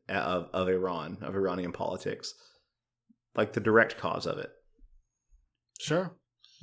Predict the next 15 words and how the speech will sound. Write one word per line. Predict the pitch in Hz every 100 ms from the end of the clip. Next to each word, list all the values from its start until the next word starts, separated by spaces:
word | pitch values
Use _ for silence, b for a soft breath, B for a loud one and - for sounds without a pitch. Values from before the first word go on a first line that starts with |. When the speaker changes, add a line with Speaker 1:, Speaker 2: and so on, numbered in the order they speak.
| -
Speaker 1:
So | 113
let's | 120 135
not | 139
Speaker 2:
We |
Speaker 1:
for- | 127
Speaker 2:
supported, | - - 151 147 151 143 131 - _ - -
uh, | 156 139 135 131 127 127 123
the | 139
Shah. | - - 131 139 151 147 151
We | 143
overthrew | 135 143 147 - 143 139 143 143 139 B B B B
Iran's | 156 139 135 143 143
democratically | 139 139 139 135 135 135 143 139
elected, | 123 131 127 - 135 131 131 135 139
uh, | 131 123